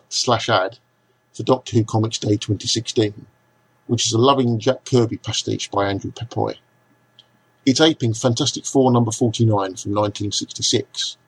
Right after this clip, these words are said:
which featured Galactus. But here we have the Fourth Doctor, Sarah Jane and K nine being menaced by a giant Cyberman. It's just wonderful. And I'll happily have that hanging on my wall. Forget album covers, I want more King Kirby-inspired work.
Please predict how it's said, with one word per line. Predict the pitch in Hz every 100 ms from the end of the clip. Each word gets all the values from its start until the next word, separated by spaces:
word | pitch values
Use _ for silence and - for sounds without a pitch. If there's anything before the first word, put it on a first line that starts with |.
| _ _ _
which | 127 -
featured | 120 107 113
Galactus. | 120 127 - 98 101 - - _ _ _ _ _ _
But | - 98
here | 110
we | 113
have | -
the |
Fourth | - 156 156 -
Doctor, | 139 -
Sarah | 117 - 139 135
Jane | 120 120 117
and | 113
K | - 117
nine | 113 110 110 104
being | 110 107
menaced | 113 113 104 -
by | 107 104
a |
giant | - 104 110
Cyberman. | - 107 104 107 110 - - _ _ _ _ _ _ _ _
It's | - - -
just | - 403 - -
wonderful. | 147 127 139 110 92 - - - _ _ _ _ _ _ _
And | 113
I'll | 117
happily | 113 160 -
have | 104
that | 104 -
hanging | 98 101
on | 98
my | 101
wall. | 95 104 95 - _ _ _ _
Forget | - 175 208
album | - 156 117
covers, | - 98 120
I | 135 165
want | 147 139
more | 135 -
King | 160 160
Kirby-inspired | 131 143 175 135 107 101 - 95 -
work. | - - - -